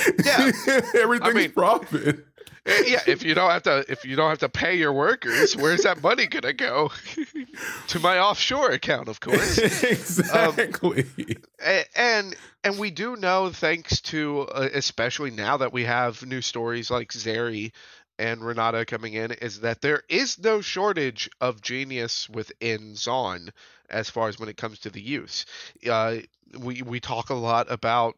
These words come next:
Speaker 1: Zeri and Echo recently, thanks to Zeri's story, but we also know from Arcane that v-, people like Victor were picked up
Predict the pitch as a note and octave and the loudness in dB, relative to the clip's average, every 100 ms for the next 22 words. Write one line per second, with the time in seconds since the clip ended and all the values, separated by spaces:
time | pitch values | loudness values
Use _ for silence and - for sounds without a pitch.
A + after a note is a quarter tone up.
0 | - A#2 A2 G#2 A#2 B2 B2+ B2+ A2+ - | -10 -14 -10 -6 -2 -2 -2 -4 -8 -6
1 | A2 - A#2+ A2 A#2 - B2 - A#2+ B2 | -6 -2 -4 -4 -6 -8 -8 -8 -8 -8
2 | - A2+ A2 - - B2 B2 G#2+ A2+ A#2 | -8 -12 -10 -12 -10 -10 -8 -6 -6 -6
3 | G#2+ - A#2 B2 A#2+ A2 A#2+ - A2 - | -8 -6 -4 -4 -6 -10 -8 -6 -4 -4
4 | B2+ A#2 A2+ A2+ A2+ - - - - C3 | -6 -6 -6 -6 -6 -10 -20 -16 -6 -2
5 | A#2 A2+ - C3 D3 D3+ B2+ A2+ A#2 A2 | -2 -2 -2 -2 -2 -4 -8 -10 -4 -4
6 | A#2+ A2 - _ _ - - B2+ B2+ A#2+ | -6 -18 -20 _ _ -14 -10 -6 -2 -2
7 | A2+ - G2+ A2+ - - B2 G#2 - - | -2 -6 -6 -6 -6 -6 -6 -6 -12 -20
8 | - _ A#2 A#2 - D3+ - D3 C#3 | -20 _ -10 -10 -6 -6 -4 -2 -2